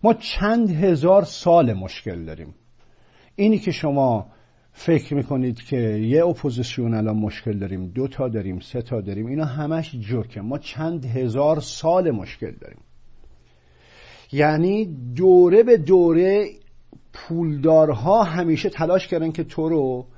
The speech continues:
کشورت رو و مردمت رو غارت کنن و کمکان الان هم همین اتفاق داره میفته. یعنی فقط ه-،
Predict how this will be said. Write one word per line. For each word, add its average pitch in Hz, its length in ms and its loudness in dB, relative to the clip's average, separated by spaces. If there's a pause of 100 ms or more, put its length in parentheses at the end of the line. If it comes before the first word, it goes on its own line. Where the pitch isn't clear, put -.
(1080)
کشورت 151 640 -4
رو 117 420 -4 (720)
و 113 180 -2
مردمت 127 800 -2
رو 170 100 -2
غارت 110 420 -2
کنن - 300 -20 (1040)
و 139 420 2 (240)
کمکان 180 760 0 (120)
الان 160 800 2
هم 190 340 0
همین 180 320 -2
اتفاق 147 440 -4
داره 117 200 -4
میفته. 98 520 -10 (440)
یعنی 185 160 2
فقط 214 400 0
ه-، 165 380 -6